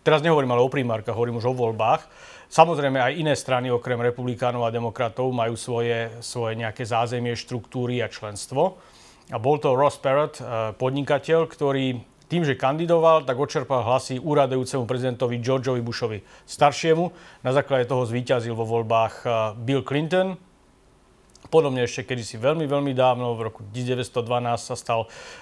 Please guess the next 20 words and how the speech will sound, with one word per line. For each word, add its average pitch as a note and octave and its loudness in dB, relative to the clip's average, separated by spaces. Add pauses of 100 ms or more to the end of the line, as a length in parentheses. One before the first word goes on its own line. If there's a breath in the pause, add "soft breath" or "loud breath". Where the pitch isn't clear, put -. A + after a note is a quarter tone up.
(160 loud breath)
prezidentom C3 2
Spojených C3 0
štátov B2 0
Woodrow C3+ 0
Wilson, C#3+ 2 (240)
lebo C#3+ 4
sa C3+ -2
rozštiepil, C3 0
e, A#2+ -4 (480)
hlas B2+ 2
republikánov B2 -2
medzi A#2 -4 (420 loud breath)
obhajujúceho C3+ 0
prezidenta A#2+ 0
Tafta C3+ 0
a - -6
medzi, A#2 -4 (240)
a G#2+ -6
medzi, A2+ -6
e, - -10